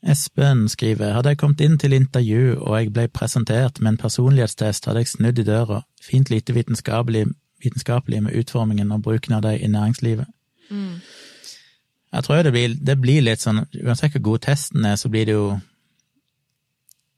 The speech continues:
Speaker 1: sikkert på en måte litt sånn astrologi i den forstand at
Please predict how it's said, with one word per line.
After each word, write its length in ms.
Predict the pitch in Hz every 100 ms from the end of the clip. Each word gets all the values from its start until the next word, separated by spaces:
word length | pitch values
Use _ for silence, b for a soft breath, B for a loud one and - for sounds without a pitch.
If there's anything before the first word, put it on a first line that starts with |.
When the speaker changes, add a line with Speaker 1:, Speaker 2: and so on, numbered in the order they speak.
| _ _ _ _ -
Speaker 1:
sikkert 380 | - 135 107 101
på 60 |
en 160 | 101 107
måte 220 | 98 98
litt 160 | 104 104
sånn 160 | - 104
astrologi 500 | 101 - 101 101 107
i 60 | 101
den 120 | 107
forstand 360 | - 104 104
at 340 | 101 98 _